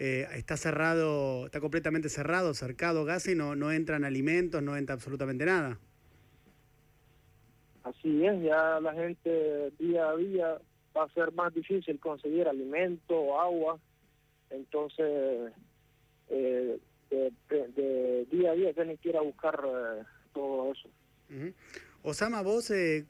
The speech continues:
Speaker 1: con quién vivís? ¿Vivís solo? ¿Vivís con tu familia?
Speaker 2: Yo vivo con mi familia, con mi esposa, mi hija,
Speaker 1: Ujú.
Speaker 2: eh, un hermano, y ahora tenemos acogido unos familiares que huyeron de sus casas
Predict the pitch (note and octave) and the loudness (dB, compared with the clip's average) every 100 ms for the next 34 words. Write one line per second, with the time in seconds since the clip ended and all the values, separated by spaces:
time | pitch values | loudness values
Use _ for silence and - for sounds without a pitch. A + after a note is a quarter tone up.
0 | - - D#3 F3 G3 F3 C3+ C3 E3 D3+ | -14 -6 -2 0 2 2 0 0 -2 0
1 | G3+ A#3+ A3+ F#3 D#3+ E3 E3 C#3+ C3+ C#3+ | 2 2 2 2 2 0 -4 -4 -4 0
2 | G3 G#3+ G3 F#3+ F#3+ - - - - - | 0 2 2 2 -2 -10 -20 -20 -20 -20
3 | - - - - - _ - _ - - | -20 -20 -20 -20 -20 _ -20 _ -20 -20
4 | - D#3+ D#3+ E3+ F3 E3+ D#3+ D3+ C#3+ C3+ | -2 2 4 4 4 4 2 2 0 -2
5 | C3 B2+ B2+ B2 A#2+ - - - E3+ D#3+ | -4 -6 -8 -10 -12 -20 -16 -8 -6 -4
6 | D3 F3+ F#3+ D#3+ C3 C3+ - E3 G3 F#3+ | -2 0 0 -2 -4 -6 -4 0 0 0
7 | D#3+ D#3 C#3+ E3+ F#3+ D#3+ D#3 D3+ _ _ | -2 -2 -4 -2 -2 -4 -6 -8 _ _
8 | _ _ _ - C#3 C3+ C3 B2+ D3 D3+ | _ _ _ -6 0 2 2 0 0 -2
9 | C#3 D#3 F#3 E3+ D#3+ - _ _ _ C#3+ | 0 2 2 -2 -8 -14 _ _ _ -2
10 | C3 C3+ D3+ D3+ C#3+ D3 D#3 D3+ D3 C#3 | 0 2 2 0 -2 -6 -4 -4 -6 -2
11 | D#3+ D3 C3+ C#3+ D3+ - C#3 C3+ B2+ D#3 | 0 2 0 -2 -6 -4 -2 0 0 2
12 | C#3 A#2+ - _ _ _ _ - C#3 B2+ | 0 -4 -12 _ _ _ _ -2 0 2
13 | C3+ D3 C3+ C3 C3+ - - E3 F#3+ D#3+ | 2 0 -2 -4 -8 -10 -2 -2 0 -4